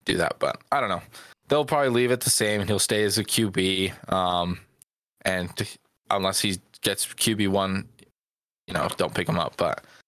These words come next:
um, yeah. Anyway, I don't know. That was, it was an interesting game. Uh, you know, it was a good game. Um, solid to watch New York be who New York is. Um, now, in the state of New York, they probably cried,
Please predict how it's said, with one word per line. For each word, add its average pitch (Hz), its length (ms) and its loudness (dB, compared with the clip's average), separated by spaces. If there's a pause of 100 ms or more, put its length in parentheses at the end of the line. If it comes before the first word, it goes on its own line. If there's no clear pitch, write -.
(320)
um, 87 340 -2 (160)
yeah. 87 160 0 (240)
Anyway, 107 280 0 (160)
I 135 60 0
don't 143 120 2
know. 107 80 2
That 131 160 4
was, 139 160 2 (300)
it 160 40 2
was 160 120 4
an 175 80 2
interesting 156 400 0
game. 135 400 0
Uh, 101 400 2 (1400)
you 117 100 0
know, 107 160 -2 (160)
it 117 80 2
was 123 140 2
a 127 80 0
good 123 140 -2
game. 135 200 0 (260)
Um, 92 380 -2
solid 110 360 0
to 117 60 2
watch 110 380 0 (180)
New 110 140 -4
York 110 320 2
be 113 180 0
who 110 300 2
New 104 160 0
York 110 220 0
is. - 260 2 (460)
Um, 98 520 0
now, 104 440 2 (400)
in 139 160 2
the 127 80 2
state 180 320 2
of 123 120 0
New 131 140 2
York, 104 400 0 (240)
they 127 400 -2 (560)
probably 110 380 0
cried, 82 480 -2